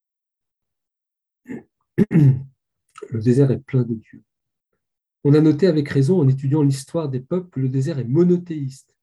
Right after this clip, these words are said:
euh, et qu'il préserve de la multiplicité des idoles. Remarque importante qui prouve que le désert,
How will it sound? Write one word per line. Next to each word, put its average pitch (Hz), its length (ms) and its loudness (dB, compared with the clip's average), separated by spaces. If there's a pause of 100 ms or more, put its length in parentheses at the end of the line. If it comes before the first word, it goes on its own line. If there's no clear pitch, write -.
(960)
euh, 107 160 -20
et 135 80 -14
qu'il 135 240 -8
préserve 143 500 -6
de 127 80 -6
la 113 100 -8
multiplicité 143 880 -8
des 113 260 -16
idoles. 101 340 -20 (840)
Remarque 139 420 -4
importante 139 480 -10
qui 135 120 -16
prouve - 260 -8
que 131 100 -4
le 123 120 0
désert, 123 540 -4